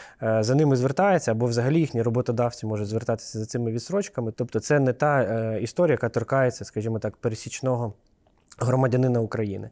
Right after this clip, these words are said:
Е, ск-, є деякі складні відстрочки, коли вони пов'язані з опікунством, наприклад, оскільки це,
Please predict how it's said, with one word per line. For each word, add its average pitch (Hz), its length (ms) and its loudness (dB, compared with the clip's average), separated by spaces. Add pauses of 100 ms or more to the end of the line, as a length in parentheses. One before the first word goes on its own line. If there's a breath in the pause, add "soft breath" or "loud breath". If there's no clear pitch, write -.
(400 loud breath)
Е, 120 140 4
ск-, 135 260 4
є 202 200 4
деякі 160 440 2
складні 156 380 2
відстрочки, 170 600 2
коли 135 260 4
вони 127 220 4
пов'язані 120 760 2
з - 180 -4
опікунством, 135 840 0
наприклад, 127 500 -4
оскільки 120 400 -6
це, 120 300 0